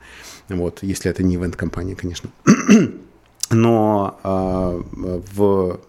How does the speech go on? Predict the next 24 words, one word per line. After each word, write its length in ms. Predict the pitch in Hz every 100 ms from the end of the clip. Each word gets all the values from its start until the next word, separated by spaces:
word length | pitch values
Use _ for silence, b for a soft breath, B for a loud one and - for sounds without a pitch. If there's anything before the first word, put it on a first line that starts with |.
| _
структуре 520 | - - 110 - 104 117
бизнеса 460 | 113 214 202 -
эти 260 | 98 113 -
услуги 340 | 120 - 151
должны 320 | 120 107 104 113
быть, 240 | 92 -
и 160 | 98 98
эти 160 | 98
сервисы 460 | 95 127 135 127 98
должны 300 | 92 87 104
быть, 200 | 92 -
потому 300 | - - -
что 140 | -
мы 80 | 87
работаем, 400 | 98 90 90 92
как 180 | 85 82
я 80 | 82
говорил, 380 | 90 95 120 123 B B B
с 100 | -
миллениалами, 560 | 98 98 104 98 80 82
с 120 | -
людьми, 180 | 87 110
которые, 440 | - - 90 90 90
э, 280 | 90 87